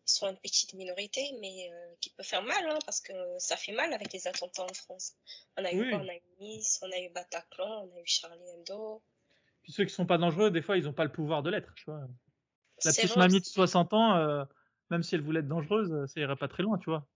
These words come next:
Speaker 1: C'est vrai aussi, mais ceux qui peuvent l'être font beaucoup de dégâts, hein. Mais je sais pas pourquoi, mais cette phrase, euh, des mus-, des, c'est, c'est quand il y a des terroristes qui, euh, qui font des attentats au nom de l'islam, on dit tout de suite qu'ils ne sont pas musulmans.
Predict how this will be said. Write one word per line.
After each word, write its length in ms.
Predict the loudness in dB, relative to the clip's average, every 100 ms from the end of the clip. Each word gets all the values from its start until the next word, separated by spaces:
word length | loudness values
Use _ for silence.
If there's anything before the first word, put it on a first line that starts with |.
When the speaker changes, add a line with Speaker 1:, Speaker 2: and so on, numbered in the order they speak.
| _
Speaker 1:
C'est 240 | -10 -8 -8
vrai 160 | -6
aussi, 340 | 0 0 0 -2
mais 120 | 0
ceux 160 | 0 -2
qui 120 | -8
peuvent 240 | -8 -6
l'être 240 | -2 -2 -2
font 200 | -8 -12
beaucoup 220 | -14 -14
de 40 |
dégâts, 200 | -12 -4 -2
hein. 260 | -2 -6 -12 _ _ -6
Mais 80 | 0
je 120 | 2
sais 160 | 0
pas 140 | 0 -4
pourquoi, 320 | -4 -4 -4
mais 180 | -4 -4
cette 260 | -2 -2
phrase, 400 | -4 -6 -6 -6
euh, 280 | -6 -6 -8
des 140 | -8 -12
mus-, 300 | -12 -12 -10
des, 180 | -12 -6
c'est, 280 | -2 -2 0
c'est 400 | 2 2 0 -8
quand 100 | -8
il 80 | -4
y 20 |
a 40 | -2
des 140 | -4
terroristes 440 | -10 -8 -6 -6 -6
qui, 260 | -10 -12
euh, 60 | -10 -10 -12 -18 -20 _
qui 100 | -16
font 80 | -12
des 180 | -8 -8
attentats 420 | -8 -10 -10 -10
au 60 |
nom 140 | -12 -12
de 40 |
l'islam, 480 | -12 -10 -6 -6 -8 -14
on 40 |
dit 140 | -16 -18
tout 80 | -16
de 60 |
suite 220 | -16 -14
qu'ils 140 | -14 -12
ne 40 |
sont 200 | -10 -10
pas 120 | -10
musulmans. 460 | -8 -8 -8 -10 -12